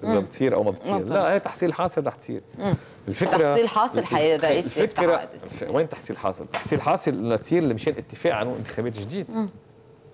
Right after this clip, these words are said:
Speaker 2: ليعطي
Speaker 1: آه.
Speaker 2: مجال إنه نحن يا عمي ما فتحنا لكم بعد
Speaker 1: طيب.
Speaker 2: وقت
Speaker 1: انت اللي،
Speaker 2: تت-،
Speaker 1: انت، لا،
Speaker 2: تقدروا
Speaker 1: لا، انت
Speaker 2: تشرعوا
Speaker 1: اليوم، لا،
Speaker 2: القانون.
Speaker 1: هي م-،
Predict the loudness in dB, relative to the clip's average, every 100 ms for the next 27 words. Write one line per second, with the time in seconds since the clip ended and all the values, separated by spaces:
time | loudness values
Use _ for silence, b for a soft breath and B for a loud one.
0 | -2 2 2 2 2 2 2 4 4 4
1 | 4 2 2 0 0 2 4 4 4 2
2 | 4 2 0 -2 -2 0 -2 0 0 0
3 | 2 2 4 6 6 6 4 2 -2 -2
4 | 0 4 4 4 6 4 6 6 6 6
5 | 4 4 2 4 4 4 4 4 4 4
6 | 4 4 4 2 2